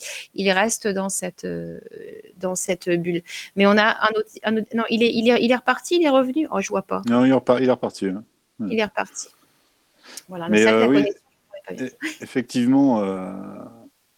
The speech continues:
Speaker 2: j'ai regardé la série, là, que tu, tu viens de nommer, c'est, euh, euh, je trouve ça très pertinent dans le, dans la façon, tu sais, de la répétition.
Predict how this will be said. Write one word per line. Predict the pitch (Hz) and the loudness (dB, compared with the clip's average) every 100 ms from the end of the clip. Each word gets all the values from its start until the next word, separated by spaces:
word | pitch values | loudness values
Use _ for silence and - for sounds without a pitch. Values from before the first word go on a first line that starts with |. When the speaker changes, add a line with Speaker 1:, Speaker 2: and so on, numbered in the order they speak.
| _ _ - | _ _ -12
Speaker 2:
j'ai | 98 104 | 0 2
regardé | 101 107 107 120 | 4 4 4 4
la | 110 98 | 2 0
série, | - 98 113 | -2 0 2
là, | 107 | 0
que | 95 | -4
tu, | - - 98 | -10 -8 -8
tu | - 98 | -6 -4
viens | 101 | 0
de | 98 | 2
nommer, | 98 120 117 | 2 2 2
c'est, | - 101 | 0 0
euh, | 95 90 90 - - - - _ 107 | 2 0 -4 -14 -20 -20 -20 _ -8
euh, | 104 | -8
je | - | -8
trouve | 117 | -2
ça | - 113 | 0 0
très | - 143 | 0 0
pertinent | 135 - 123 131 143 | 0 0 0 2 4
dans | 113 | 4
le, | 110 104 104 101 101 98 101 101 | 4 4 4 2 0 -2 -6 -6
dans | 101 107 | -2 0
la | 107 | 0
façon, | - - - 139 | 0 0 -2 -4
tu | - 113 | -4 -4
sais, | - 135 | -2 0
de | 117 | 2
la | 107 104 | 4 4
répétition. | 120 - 170 - 120 - | 2 2 -2 -2 -4 0